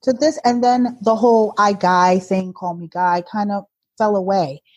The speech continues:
And then recently, in the last year and a half, she said to me, "I don't want to be called a girl or a boy.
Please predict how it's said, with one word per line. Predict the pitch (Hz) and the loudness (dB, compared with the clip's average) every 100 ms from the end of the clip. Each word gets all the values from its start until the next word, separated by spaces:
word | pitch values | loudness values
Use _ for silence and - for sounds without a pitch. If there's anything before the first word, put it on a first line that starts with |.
| _ - - | _ -20 -8
And | - 233 | -2 0
then | 233 233 220 | 2 0 0
recently, | 277 339 - 226 208 | 0 0 -4 -4 -4
in | 190 | -4
the | 175 | -4
last | 185 185 185 - | 0 0 -2 -6
year | 185 | -6
and | 165 | -4
a | |
half, | 165 202 208 156 147 - - _ _ _ - | -2 0 0 -2 -6 -16 -20 _ _ _ -12
she | - 277 | -4 -2
said | 285 269 262 _ _ _ _ - | 2 0 0 _ _ _ _ -8
to | 233 | -4
me, | 208 180 160 - | -4 -6 -8 -2
"I | 226 233 | -2 0
don't | - 269 277 220 | -2 0 0 0
want | 220 208 | 0 0
to | |
be | 196 | -2
called | 196 - 175 165 | -6 -2 -2 -2
a | 156 | -6
girl | 196 202 214 208 - | -2 0 0 -2 -2
or | 175 170 | 0 0
a | |
boy. | 160 160 151 139 | -2 -4 -4 -6